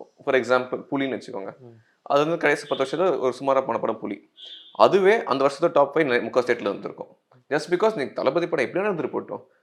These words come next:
Speaker 1: நாங்க அவர் ஸ்கிரீன்ல பார்ப்போம். அவர் படம் பார்த்தா எங்களுக்கு வந்து கொடுக்க இருநூறு ரூபாய் கேரண்டீடா ஃபுல்ஃபில்லா இருக்கும் அப்படின்ற ஒரு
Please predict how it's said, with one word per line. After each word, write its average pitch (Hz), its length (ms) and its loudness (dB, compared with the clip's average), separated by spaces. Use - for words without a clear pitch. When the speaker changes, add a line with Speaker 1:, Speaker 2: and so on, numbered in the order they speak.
Speaker 1:
நாங்க 139 300 2
அவர் 156 260 6
ஸ்கிரீன்ல 143 200 0
பார்ப்போம். - 420 0
அவர் 120 240 6
படம் 170 220 4
பார்த்தா 147 120 2
எங்களுக்கு 160 280 -2
வந்து 135 420 -6
கொடுக்க 151 240 0
இருநூறு 123 260 4
ரூபாய் 131 160 -2
கேரண்டீடா 120 640 0
ஃபுல்ஃபில்லா 117 360 -2
இருக்கும் 113 260 -4
அப்படின்ற 123 380 -4
ஒரு - 320 -6